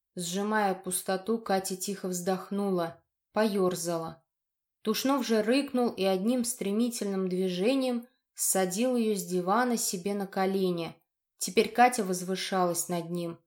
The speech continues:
да и вообще занимала доминирующую позицию – но главной почему-то себя совершенно не чувствовала. Тон происходящему задавал Дима. Он целовал её шею, он терзал её губы,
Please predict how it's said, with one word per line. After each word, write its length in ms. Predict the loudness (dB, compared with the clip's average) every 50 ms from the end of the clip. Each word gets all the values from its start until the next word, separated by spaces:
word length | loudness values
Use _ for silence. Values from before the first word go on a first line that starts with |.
| _ _ _ _ _ -8
да 100 | -2 2
и 80 | 4 6
вообще 440 | 6 6 4 4 0 0 2 2 2
занимала 640 | 2 2 2 2 2 2 4 4 4 4 4 2 2
доминирующую 840 | 2 0 0 2 2 2 2 2 2 2 0 0 -2 -4 -4 -6 -2
позицию – 840 | 0 0 0 0 0 -2 -4 -4 -4 -8 -6 -6 -6 -6 -6 -8 -12 _ _ _ _ _ _ _ -4
но 80 | -2 -2
главной 540 | 0 0 2 6 8 8 8 6 4 0 0
почему-то 540 | -4 -6 -8 -6 -4 -2 -2 -2 -2 -2 -4
себя 340 | -4 -2 -2 0 0 0 0
совершенно 840 | 0 -2 -2 -2 -4 -4 -6 -6 -6 -2 -2 0 0 0 0 -2 -2
не 200 | -2 -2 -2 -4
чувствовала. 840 | -4 -6 -6 -6 -6 -6 -6 -4 -2 0 0 0 -2 -4 -6 -12 _ _ _ _ _ _ _ _ _ _
Тон 240 | 2 4 4 4 4
происходящему 1000 | 2 2 2 2 0 2 4 2 4 4 2 2 2 0 -2 -6 -4 -2 -2 -2
задавал 500 | -2 -2 0 0 0 2 2 2 2 0 -2
Дима. 520 | -2 -2 -2 -2 -2 -4 -6 -10 -12 _ _ _ _ _ _ _ _ _ 0
Он 100 | 0 0
целовал 480 | 2 2 4 6 6 6 6 6 4
её 220 | 4 2 0 -2 -2
шею, 680 | -4 -4 -2 2 4 4 4 4 4 2 -2 -4 -8 _ _ _ _ _ -4
он 120 | -2 -2
терзал 520 | 0 2 0 2 2 2 4 6 6 6 4
её 220 | 4 2 0 0
губы, 580 | -2 -2 0 0 0 2 2 2 2 2 -2